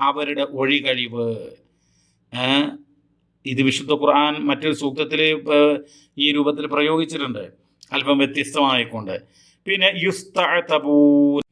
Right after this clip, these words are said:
യുസ്തഅതബൂൻ എന്ന് പറഞ്ഞാൽ അവരോട്, ആ, തൃപ്തിപ്പെടുവാൻ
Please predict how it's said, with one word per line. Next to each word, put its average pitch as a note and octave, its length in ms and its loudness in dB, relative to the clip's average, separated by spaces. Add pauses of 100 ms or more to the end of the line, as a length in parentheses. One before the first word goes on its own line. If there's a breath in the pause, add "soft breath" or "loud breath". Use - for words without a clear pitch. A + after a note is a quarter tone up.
(840)
യുസ്തഅതബൂൻ F3 1000 2
എന്ന് E3 140 0
പറഞ്ഞാൽ D3+ 280 2
അവരോട്, D3 880 0 (640 soft breath)
ആ, C#3 60 0 (840)
തൃപ്തിപ്പെടുവാൻ D3+ 1600 0